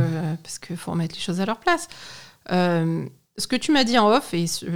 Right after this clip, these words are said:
point sur lequel je suis assez d'accord avec toi, euh, c'est que, euh, au niveau scénario, euh, The Last of Us deux, se la joue un peu.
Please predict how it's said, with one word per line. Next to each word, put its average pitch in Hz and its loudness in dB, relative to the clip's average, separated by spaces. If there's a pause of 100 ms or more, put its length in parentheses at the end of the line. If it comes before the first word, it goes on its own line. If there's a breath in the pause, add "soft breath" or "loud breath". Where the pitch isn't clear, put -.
(240)
point 196 0
sur 190 -2
lequel 180 -4
je - -10
suis 160 -6
assez 160 -6
d'accord 226 -2
avec 170 -4
toi, 226 -2
euh, 175 -2
c'est - -6
que, - -6 (500)
euh, - -2
au 190 0
niveau 214 4
scénario, 226 2
euh, 185 0
The 180 -2
Last 208 0
of 208 2
Us 190 0
deux, 247 0
se - -6
la 185 2
joue 240 0
un 208 4
peu. 165 0